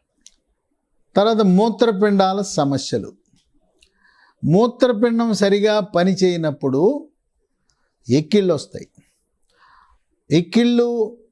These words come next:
అదుపు లేకుండా ఎన్ని మందులు వాడినా ఎక్కిళ్ళు అదుపులో లేదంటే మూత్రపిండాలు పాడైపోయినట్టు.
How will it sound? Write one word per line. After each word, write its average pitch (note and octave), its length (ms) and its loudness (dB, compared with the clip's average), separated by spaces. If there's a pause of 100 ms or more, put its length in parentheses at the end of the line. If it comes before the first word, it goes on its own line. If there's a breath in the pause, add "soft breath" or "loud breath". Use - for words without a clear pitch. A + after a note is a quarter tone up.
(920)
అదుపు G3+ 420 2
లేకుండా G#3 600 2
ఎన్ని G3+ 300 2
మందులు G3+ 400 2
వాడినా G3 460 0
ఎక్కిళ్ళు G3 420 0
అదుపులో F#3 380 0
లేదంటే F#3+ 400 0
మూత్రపిండాలు F#3 680 0
పాడైపోయినట్టు. C#3 800 -4